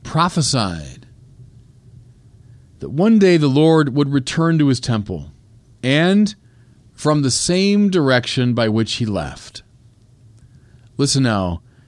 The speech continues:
from chapter forty-three of Ezekiel. "Then he brought me to the gate, the gate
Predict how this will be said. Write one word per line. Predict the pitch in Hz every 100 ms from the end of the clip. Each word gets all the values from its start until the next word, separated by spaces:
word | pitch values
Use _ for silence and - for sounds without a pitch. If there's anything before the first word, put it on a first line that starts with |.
| - _ _ _ _ - _ -
from | - 110
chapter | - 123 - 110
forty-three | - 131 120 113 95 - 120 117
of | 95
Ezekiel. | 87 92 - 87 78 90 - - - - - - - - - - - - - - - - - - - - - - - - - - - _ - _ _ -
"Then | 135 175 185
he | 156 147
brought | 131 143 143
me | 143
to | 127 117
the |
gate, | 104 113 98 80 - - _ - _ _ -
the | 107
gate | 117 127 131 127